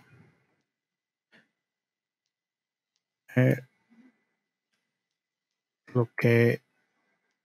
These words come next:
necesito es que mediante esas, eh, esos archivos donde yo ya tengo,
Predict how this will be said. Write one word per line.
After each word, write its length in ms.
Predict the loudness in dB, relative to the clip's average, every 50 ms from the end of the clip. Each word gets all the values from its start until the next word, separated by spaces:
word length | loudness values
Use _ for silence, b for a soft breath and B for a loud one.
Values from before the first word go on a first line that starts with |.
| _ _ _ -14
necesito 880 | -8 -8 -8 -8 -8 -8 -2 2 4 4 4 6 4 4 4 2 -2 _ _ _ _ _ _ _ _ _ _ _ _ _ _ _ _ _ _
es 140 | -4 -4 -2
que 240 | 2 2 2 2 2 _ _ _ _ -20 _ _ _ _ _
mediante 680 | 0 2 2 4 4 2 2 0 0 2 4 6 6
esas, 480 | 6 6 6 4 4 4 2 -2 -8 -10 _ _ _ B B B B B B B B B B B _ _ _ _ _ -20 -12 -8
eh, 220 | -6 -6 -6 -6 _ 0
esos 380 | 2 2 4 4 2 4 6
archivos 520 | 4 4 4 4 6 6 6 6 4 0 -2
donde 200 | 0 4 6 6
yo 100 | 6 6
ya 40 | 6
tengo, 540 | 6 4 4 6 6 6 6 6 4 2